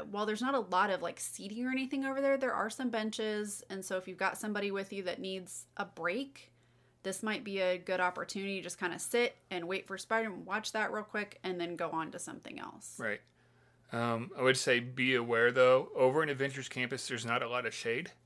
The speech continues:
Speaker 1: Mm-mm.
Speaker 2: So if it's the middle of the day and it's warm, just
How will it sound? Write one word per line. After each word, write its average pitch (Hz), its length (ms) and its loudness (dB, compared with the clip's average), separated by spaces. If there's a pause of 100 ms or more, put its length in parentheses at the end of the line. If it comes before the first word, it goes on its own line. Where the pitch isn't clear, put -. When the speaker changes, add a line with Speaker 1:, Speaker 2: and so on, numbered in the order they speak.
Speaker 1:
Mm-mm. 175 400 -8 (260)
Speaker 2:
So 117 280 6
if 117 200 -2
it's 123 140 -4
the 127 80 -8
middle 123 220 0
of 123 80 -2
the 113 80 -4
day 113 260 -2
and 110 100 -6
it's 104 240 -8
warm, 113 440 -2 (560)
just - 220 -12